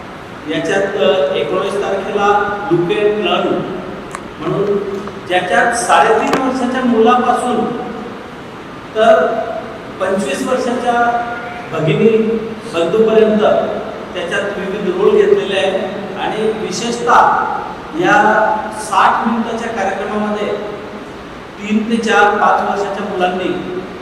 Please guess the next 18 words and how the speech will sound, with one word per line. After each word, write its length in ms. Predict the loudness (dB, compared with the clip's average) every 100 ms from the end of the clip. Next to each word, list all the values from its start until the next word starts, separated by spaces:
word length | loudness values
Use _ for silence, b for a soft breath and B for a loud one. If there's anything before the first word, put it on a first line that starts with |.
| -4
खूप 240 | 0 0
मोठं 540 | 0 0 4 4 4 2 -2 -2
मागील 320 | 0 2 2
दोन 460 | 0 2 4 6 6
महिन्यापासून, 720 | 4 2 2 0 -2 -2 -4 -6 -8 -10 -12 -12 -14 -8 0
अ, 220 | 2 2
प्रॅक्टिस 640 | -2 -4 -4 -4 -4 -2
करून 500 | 4 6 6 4 2 -4 -8 -10 -8
त्यांनी 540 | -6 -2 -2 -2 -2 -6 -10 -8 -4
हे 100 | -4
सादरीकरण 840 | -4 -4 0 0 0 0 -2 -2
करणार 360 | -4 -4 -2 -2
आहे. 520 | 0 -4 -6 -4 -2 -2 -2 -4 2
संभाजी 320 | 4 6 6
महिला 440 | 6 8 8 8
मंडळातर्फे 840 | 6 4 4 2 2 0 -2 -2 -4 -6 -8 -8 -2
सामूहिक 400 | 4 6 8 6
सामायिक 640 | 6 6 4 4 6 4